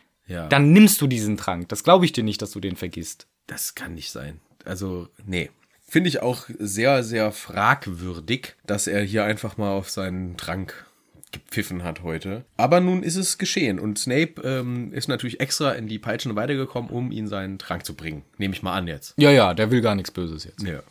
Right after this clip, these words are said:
Speaker 2: Und hat dann, der hat ja auch ziemlich viel von dem Gespräch eben mitgekriegt, ne?
Speaker 1: Mhm.
Speaker 2: Da wurde ja sehr viel erklärt.
Speaker 1: Mhm.
Speaker 2: Und alles eigentlich relativ gut, ja, dargestellt, warum vielleicht doch nicht die Sachen so böse sind, wie sie vielleicht erscheinen.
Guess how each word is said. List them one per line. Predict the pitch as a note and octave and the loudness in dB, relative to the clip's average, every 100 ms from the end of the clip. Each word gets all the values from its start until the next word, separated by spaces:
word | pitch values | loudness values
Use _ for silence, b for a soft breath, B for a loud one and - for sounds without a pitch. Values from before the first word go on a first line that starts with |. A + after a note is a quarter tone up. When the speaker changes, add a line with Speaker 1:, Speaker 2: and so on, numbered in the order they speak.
| _ | _
Speaker 2:
Und | A2+ | -2
hat | A#2+ B2 | 2 4
dann, | A#2+ - B B B B - | 2 -2 B B B B 4
der | C3 | 6
hat | E3+ | 8
ja | G3 C3+ | 8 6
auch | D3+ | 4
ziemlich | - F3 F#3+ - | 2 2 2 0
viel | F3 | -2
von | - D#3 | 0 0
dem | C#3+ | 0
Gespräch | C#3 C3+ C#3+ C#3 | -2 -2 -2 -2
eben | B2 A2+ A2+ | -2 -2 2
mitgekriegt, | C#3 D3+ - F2+ - E2+ - | 4 2 -2 -10 -10 -12 -6
ne? | G#2+ F3+ | -2 -2
Speaker 1:
Mhm. | E3 A2+ G#3+ - _ _ _ _ _ - | -2 -2 -4 -4 _ _ _ _ _ 2
Speaker 2:
Da | A#2+ C#3 | 4 6
wurde | E3 | 6
ja | D#3 | 6
sehr | C#3 D#3+ | 4 2
viel | - - | 0 -2
erklärt. | C#3 - D#3+ F2+ D2+ - | -2 2 2 2 0 -4
Speaker 1:
Mhm. | B2+ C3+ G3 B3+ B B | 0 2 2 0 B B
Speaker 2:
Und | C#3 | 2
alles | C3 F#3 F#3 | 4 4 4
eigentlich | - E3 D#3+ - | 0 0 0 0
relativ | C#3+ D3 C#3 C3+ B2 - | 2 2 0 -4 -4 -2
gut, | B2+ B2 B2 - _ _ | 0 0 -2 -14 _ _
ja, | - A#2+ A2+ G#2 G#2 | -8 -2 2 4 4
dargestellt, | G2+ A#2+ C#3+ D3 - C3 B2 - | 6 8 8 4 0 0 0 -2
warum | G#2 C#3+ | 2 2
vielleicht | - A2+ A2+ - | 2 0 -2 2
doch | D3 - | 0 0
nicht | D3 - | -4 -2
die | B2 | -2
Sachen | B2 - B2 | 0 -2 -2
so | A2+ | -2
böse | G#2+ B2+ B2 | 0 0 0
sind, | A2 A2 G#2 | -2 -2 -2
wie | |
sie | G2 | -2
vielleicht | - F#2+ - | -4 -8 -8
erscheinen. | - F#2+ A#2+ F#3+ B3+ | -6 -2 0 2 0